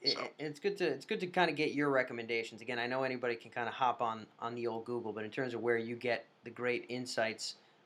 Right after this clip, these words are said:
Speaker 1: uh, for yourself, being a guy who's as plugged in and at all the events, it's, it's cool to know that, uh, f-, you know, that there are conferences that, that you'd give the thumbs up to and that people can check out. So, um,
Speaker 2: Yeah, one, one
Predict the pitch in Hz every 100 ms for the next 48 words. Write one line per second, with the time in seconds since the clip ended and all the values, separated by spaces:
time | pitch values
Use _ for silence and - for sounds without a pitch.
0 | - 110 101 98 98 - _ _ _ -
1 | 131 117 - 180 - 143 127 120 120 123
2 | 117 113 110 - 117 110 113 131 123 110
3 | 98 - 120 117 113 110 127 127 123 -
4 | - - 170 139 135 143 139 127 117 110
5 | - - _ 110 117 113 - - - 131
6 | 120 92 - 123 117 123 117 139 131 123
7 | 120 117 104 117 107 - 107 107 110 120
8 | 101 107 117 110 110 107 - 107 101 -
9 | - 104 104 - 98 - 92 - 123 113
10 | - - - 117 113 113 - - - 147